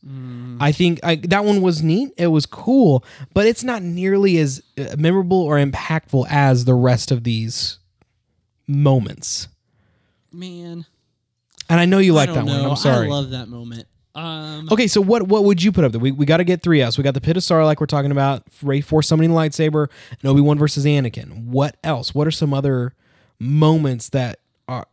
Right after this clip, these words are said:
Speaker 2: could go out here?
Speaker 1: I think I would, I would put Rey summoning the lightsaber over th-, the voices of the Jedi.
Speaker 2: Really? Okay.
Speaker 1: Yeah.
Speaker 2: Okay.
Speaker 1: I do. I
Speaker 2: I,
Speaker 1: really
Speaker 2: I
Speaker 1: do.
Speaker 2: might do that, but I would put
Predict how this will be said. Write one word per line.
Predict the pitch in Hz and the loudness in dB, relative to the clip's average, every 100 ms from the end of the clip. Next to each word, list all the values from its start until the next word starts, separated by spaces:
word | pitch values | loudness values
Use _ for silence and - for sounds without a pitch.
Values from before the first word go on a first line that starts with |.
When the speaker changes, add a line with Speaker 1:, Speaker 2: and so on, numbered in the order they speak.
| - | -6
Speaker 2:
could | - 139 | -2 0
go | 135 120 | 2 2
out | 117 - | 0 -2
here? | - - - _ _ _ _ _ _ _ _ _ _ _ _ _ _ _ _ _ _ _ _ _ _ - _ - | -10 -14 -20 _ _ _ _ _ _ _ _ _ _ _ _ _ _ _ _ _ _ _ _ _ _ -20 _ -14
Speaker 1:
I | 220 | -12
think | 233 285 | -10 -14
I | 196 196 | -12 -14
would, | 208 - | -14 -14
I | 175 | -12
would | 220 233 | -10 -12
put | - 208 120 | -12 -14 -12
Rey | 156 147 156 | -12 -10 -10
summoning | - 165 165 151 | -8 -8 -8 -10
the | |
lightsaber | 127 127 139 156 147 139 - | -10 -12 -12 -12 -10 -12 -14
over | 131 143 135 139 139 | -8 -6 -6 -6 -8
th-, | 135 135 - _ _ - | -8 -12 -20 _ _ -20
the | 135 127 | -14 -14
voices | 123 120 123 123 131 | -14 -14 -14 -14 -16
of | 78 | -16
the | 117 | -20
Jedi. | - 90 - - _ _ _ _ _ _ _ _ - _ - | -20 -20 -20 -20 _ _ _ _ _ _ _ _ -20 _ 0
Speaker 2:
Really? | 151 175 143 127 - | 4 6 4 0 0
Okay. | 170 180 143 143 - _ _ | 2 4 2 2 -4 _ _
Speaker 1:
Yeah. | 156 | 0
Speaker 2:
Okay. | 165 143 | 2 2
Speaker 1:
I | 156 | 0
do. | 175 147 - - | -6 -10 -10 -4
I | 165 | -4
Speaker 2:
I, | |
Speaker 1:
really | 165 | -2
Speaker 2:
I | 175 | 0
Speaker 1:
do. | 196 | 2
Speaker 2:
might | 190 | 4
do | 156 | 4
that, | 151 156 147 | 2 0 -2
but | 160 | -2
I | 143 156 | -2 0
would | 190 170 | 2 0
put | 143 156 156 143 | 2 4 4 2